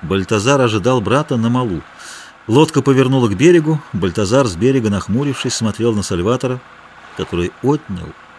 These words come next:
изуродовал его сына. Однако индеец вежливо поклонился Сальватору и вплавь добрался до лодки. «Полный ход!» —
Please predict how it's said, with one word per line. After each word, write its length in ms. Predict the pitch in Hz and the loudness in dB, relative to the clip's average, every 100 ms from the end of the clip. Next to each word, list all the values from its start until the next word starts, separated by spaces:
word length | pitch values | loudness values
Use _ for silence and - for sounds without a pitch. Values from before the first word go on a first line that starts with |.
| - 95 | -14 -8
изуродовал 760 | 82 85 85 147 143 117 87 | -6 -4 -2 -2 -2 -4 -4
его 280 | 76 82 110 | -6 -6 -6
сына. 460 | - - 82 73 73 - - - - - - - - - - | -8 -8 -8 -10 -16 -20 -20 -20 -20 -20 -20 -20 -20 -20 -8
Однако 360 | 101 156 156 | -2 0 2
индеец 380 | 143 139 175 165 | 4 6 4 4
вежливо 380 | 135 156 131 131 | 2 2 2 0
поклонился 560 | - - 117 151 156 151 | -2 0 2 2 0 0
Сальватору 520 | 143 135 139 135 127 | 0 2 0 0 -2
и 160 | 117 | -2
вплавь 480 | 98 - 98 123 151 | -6 -6 -2 0 0
добрался 480 | 110 87 104 117 113 | 0 0 0 -2 -2
до 100 | 101 | -2
лодки. 360 | 87 80 - 80 - - - - - - - | -2 -6 -12 -20 -20 -20 -20 -20 -20 -20 -8
«Полный 360 | 110 151 165 160 | 2 4 4 2
ход!» — 280 | - 147 | 2 2